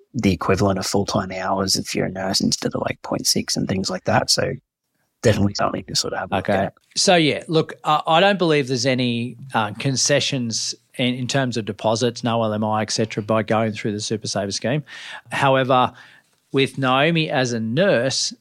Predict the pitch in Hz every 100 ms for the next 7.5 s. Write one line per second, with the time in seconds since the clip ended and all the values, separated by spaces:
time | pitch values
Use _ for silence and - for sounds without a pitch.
0 | - 131 127 120 117 180 147 156 _ _
1 | _ - 151 - 135 120 127 107 107 151
2 | 143 147 123 117 117 110 - 117 110 113
3 | 113 - 120 120 110 110 104 98 117 110
4 | 113 107 101 101 101 98 101 101 104 -
5 | 143 240 160 117 123 117 110 113 117 104
6 | - 113 104 - - 120 107 104 101 107
7 | 104 98 104 101